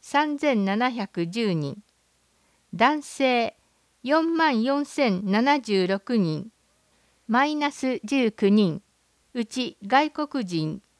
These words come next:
二千百二十六人。女性、四万五千七百七人。プラス五人。うち外国人、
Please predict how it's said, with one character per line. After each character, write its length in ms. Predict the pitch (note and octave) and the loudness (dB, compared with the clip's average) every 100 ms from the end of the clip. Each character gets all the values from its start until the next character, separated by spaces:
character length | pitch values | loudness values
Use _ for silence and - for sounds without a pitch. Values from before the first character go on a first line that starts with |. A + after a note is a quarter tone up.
| _ _ - | _ _ -4
二 140 | A3+ | -2
千 320 | B3 E4+ D4+ | 0 0 0
百 420 | C#4 G3+ - G3+ - | -2 -6 -2 -2 0
二 180 | A#3+ C4+ | -2 -2
十 240 | A3 F3+ | -2 0
六 300 | F3+ F#3 A3+ | -2 -2 -2
人。 280 | F#3 C#3+ G3 _ _ _ _ _ _ _ _ _ _ | 0 -2 -8 _ _ _ _ _ _ _ _ _ _
女 200 | G3 A3+ C4 | 0 0 0
性、 520 | - B3 A3+ G#3+ - _ _ _ _ | 0 0 2 0 -4 _ _ _ _
四 360 | A#3+ D4+ D#4+ D#4 | 0 2 2 2
万 240 | D#4 C4 | 2 2
五 160 | G3+ G#3+ | 0 -2
千 360 | - D#4 B3+ G3 | -2 0 2 2
七 220 | A3 C#4 | 2 0
百 340 | C#4+ G#3+ F#3+ | -2 -4 0
七 300 | F#3 F#3+ A#3 | 2 2 2
人。 340 | G#3+ D#3 D3 - _ _ _ _ _ - | 2 0 -4 -10 _ _ _ _ _ -6
プ 100 | A#3 | -4
ラ 140 | C4+ | -4
ス 180 | - B3+ | -4 -4
五 160 | G#3+ | 0
人。 400 | G#3+ A3 F3+ D3 - _ _ _ _ _ _ | 2 2 2 -2 -10 _ _ _ _ _ _
う 120 | A#3+ | -8
ち 320 | A#3+ A#3+ A3+ - | -6 -6 -6 -4
外 240 | A#3 C#4+ | 0 0
国 320 | D4 C#4+ C4+ | -2 -6 -6
人、 380 | G3+ E3+ D#3 D3+ | -4 -4 -4 -8